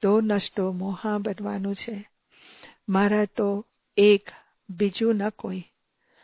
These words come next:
હવે બાપ આવ્યા છે લઈ જવા માટે. પાવન બનવાનું છે,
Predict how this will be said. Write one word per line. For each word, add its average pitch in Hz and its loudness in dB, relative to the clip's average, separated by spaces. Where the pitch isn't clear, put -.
હવે 196 4
બાપ 190 -6
આવ્યા 202 0
છે 190 -4
લઈ 202 6
જવા 196 -4
માટે. 196 -6
પાવન 185 0
બનવાનું 202 0
છે, 185 -6